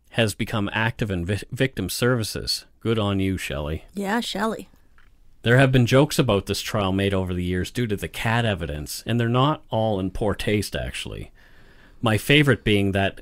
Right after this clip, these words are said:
Speaker 1: Douglas Leo Beamish didn't have a snowball's chance in getting away with Shirley's murder.
Speaker 2: Is it okay to laugh?
Speaker 1: Yes, that's the point.
Speaker 2: I know, it's a joke, but still.
Speaker 1: I'm hoping that Melvin Duguay, Shirley's dad,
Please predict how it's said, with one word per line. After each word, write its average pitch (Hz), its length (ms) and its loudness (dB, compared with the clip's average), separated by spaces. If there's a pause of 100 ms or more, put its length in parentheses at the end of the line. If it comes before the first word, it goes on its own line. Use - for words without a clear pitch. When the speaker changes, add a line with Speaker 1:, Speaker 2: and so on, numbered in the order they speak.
(100)
Speaker 1:
Douglas 127 460 2
Leo 120 260 2
Beamish 117 540 0 (280)
didn't 147 300 2
have 110 220 0
a 95 60 -2
snowball's 127 680 2
chance 101 480 -2
in 87 140 -2
getting 104 280 0
away 101 380 0
with 80 140 -4
Shirley's 90 560 -4
murder. 87 420 -6 (300)
Speaker 2:
Is 240 160 -2
it 262 60 4
okay 269 280 -2
to 269 100 -2
laugh? 202 340 0
Speaker 1:
Yes, 190 300 4
that's - 300 0
the 120 100 0
point. - 220 4
Speaker 2:
I 285 60 8
know, 311 260 8
it's 285 160 2
a 330 160 2
joke, 339 400 2
but 311 200 0
still. 269 680 2
Speaker 1:
I'm 135 200 6
hoping 135 400 6
that 104 180 0
Melvin 110 400 2
Duguay, 95 340 0
Shirley's 107 440 -2
dad, 92 460 0